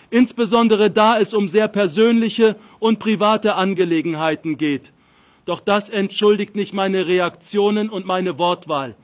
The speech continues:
Ich hätte mich in diesen Momenten anders verhalten sollen, und dafür übernehme ich die volle Verantwortung. Ich hoffe, dass diese Entschuldigung angenommen wird und ich die Möglichkeit bekomme, aus meinen Fehlern zu lernen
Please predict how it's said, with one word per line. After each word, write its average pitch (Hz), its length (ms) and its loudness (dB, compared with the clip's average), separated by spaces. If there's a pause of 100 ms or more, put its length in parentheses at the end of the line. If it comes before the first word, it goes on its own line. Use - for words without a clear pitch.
(400)
Ich 220 220 -4
hätte 208 220 -2
mich 202 240 -4
in 190 160 -4
diesen 202 300 -4
Momenten 202 560 -4
anders 196 420 -2
verhalten 175 520 -4
sollen, 147 400 -2 (260)
und 180 220 -4
dafür 202 380 0
übernehme 196 500 0
ich 190 100 -8
die 190 120 -6
volle 196 300 0
Verantwortung. 160 920 -4 (420)
Ich 190 220 -2
hoffe, 220 280 0
dass 196 240 -4
diese 214 260 -2
Entschuldigung 196 640 -2
angenommen 185 680 -2
wird 175 260 -2 (260)
und 208 180 -4
ich 214 140 -10
die 208 100 -6
Möglichkeit 208 640 -6
bekomme, 208 480 -6 (200)
aus 185 180 -6
meinen 190 320 -6
Fehlern 202 400 -4
zu 180 160 -8
lernen 196 480 -2